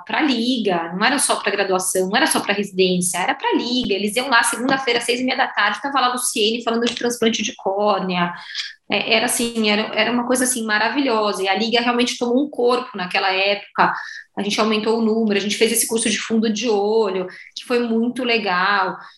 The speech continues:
que a gente conseguia pegar o, o, a imagem que tinha no oftalmoscópio e colocar na televisão, que foi ideia do Bruno. E, e foi um curso super legal. Então, realmente,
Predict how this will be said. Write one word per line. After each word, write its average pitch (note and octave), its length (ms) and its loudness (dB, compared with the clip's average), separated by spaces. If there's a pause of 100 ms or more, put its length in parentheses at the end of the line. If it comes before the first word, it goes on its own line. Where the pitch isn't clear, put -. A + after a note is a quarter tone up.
(100)
que - 80 0
a F#3+ 40 4
gente G3 200 2
conseguia G#3+ 680 0 (120)
pegar G#3 500 0
o, F#3 180 -4 (380)
o, G3+ 240 -2
a F#3 460 0
imagem G#3+ 400 0
que A3 100 -6
tinha A3 220 0
no G#3+ 60 2
oftalmoscópio G#3 1080 0
e F#3+ 140 -6 (280)
colocar G#3+ 400 0
na G#3+ 220 2
televisão, G3+ 720 0
que F#3 80 -12
foi G3+ 140 -2
ideia G3+ 180 2
do A3 180 0
Bruno. G#3 640 0 (520)
E, A3+ 300 0
e A3+ 40 0
foi A3 180 0
um A3+ 80 0
curso A#3+ 260 0
super B3+ 300 -2
legal. G#3+ 640 0
Então, A3+ 140 -8
realmente, C4+ 600 -2